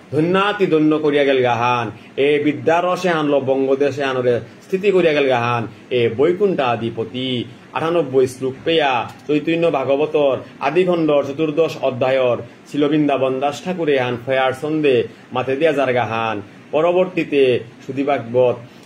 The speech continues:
লক্ষ্মীপ্রিয়ার, আহ, দেবীর প্রয়াণে হান আমি পরবর্তী সময়ে হান আশ্রবণ কর্তা নাই। যেহেতু আজি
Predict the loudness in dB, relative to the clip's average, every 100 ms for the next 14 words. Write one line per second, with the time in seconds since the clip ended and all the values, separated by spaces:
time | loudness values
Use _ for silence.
0 | -6 -6 -2 -2 0 0 0 0 -4 -10
1 | -12 -4 0 0 0 -2 0 0 0 -4
2 | 0 0 0 -2 -4 -4 -4 -4 -2 -2
3 | -2 -6 -10 -14 -14 -12 -10 -6 -6 -6
4 | -6 -10 -12 -10 -8 -8 -6 -4 -4 -8
5 | -20 -20 -8 -4 -4 -2 -2 -2 -4 -6